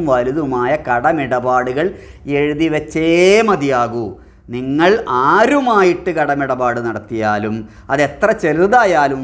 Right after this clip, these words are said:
വലുതായാലും, അയാളിപ്പോൾ ചെ-, സാധാരണഗതിയിൽ നമ്മളോട് ആളുകൾ പറയുന്ന ഒരു വർത്തമാനമുണ്ട്, "നിങ്ങൾ പിന്നെ, ഓക്കെ, അദ്ദേഹത്തിന് നിങ്ങൾ ഒരു ലക്ഷം രൂപ കടം കൊടുത്തോളൂ, പക്ഷേ അതൊന്ന് എഴുതി വാങ്ങുന്നത് നല്ലതാണ് കേട്ടോ" എന്ന് പറയുമ്പോൾ,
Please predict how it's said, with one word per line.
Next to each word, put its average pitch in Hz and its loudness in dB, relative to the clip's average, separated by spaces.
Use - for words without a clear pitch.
വലുതായാലും, 123 -2
അയാളിപ്പോൾ 180 2
ചെ-, - -12
സാധാരണഗതിയിൽ 226 0
നമ്മളോട് 208 0
ആളുകൾ 220 2
പറയുന്ന 208 -2
ഒരു 208 -2
വർത്തമാനമുണ്ട്, 131 -4
"നിങ്ങൾ 196 0
പിന്നെ, 180 2
ഓക്കെ, 139 -4
അദ്ദേഹത്തിന് 165 -2
നിങ്ങൾ 160 0
ഒരു 156 -2
ലക്ഷം 156 -4
രൂപ 143 -2
കടം 139 -2
കൊടുത്തോളൂ, 139 -4
പക്ഷേ 165 -2
അതൊന്ന് 220 -2
എഴുതി 254 0
വാങ്ങുന്നത് 175 0
നല്ലതാണ് 135 0
കേട്ടോ" 107 -8
എന്ന് 175 -6
പറയുമ്പോൾ, 160 -2